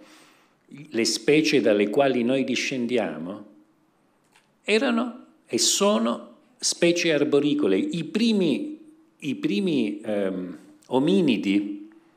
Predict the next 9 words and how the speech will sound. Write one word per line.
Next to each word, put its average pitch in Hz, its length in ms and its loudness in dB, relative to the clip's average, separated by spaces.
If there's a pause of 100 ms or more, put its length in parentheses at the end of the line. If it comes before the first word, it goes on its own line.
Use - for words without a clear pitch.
(960)
erano 202 460 4
specie 170 500 0
arboricole. 110 920 2 (440)
Avete 131 380 0
sentito 131 560 0
parlare 104 600 0
di 104 120 -4
Lucy, 101 680 0 (440)
l'australopiteco? 107 1500 0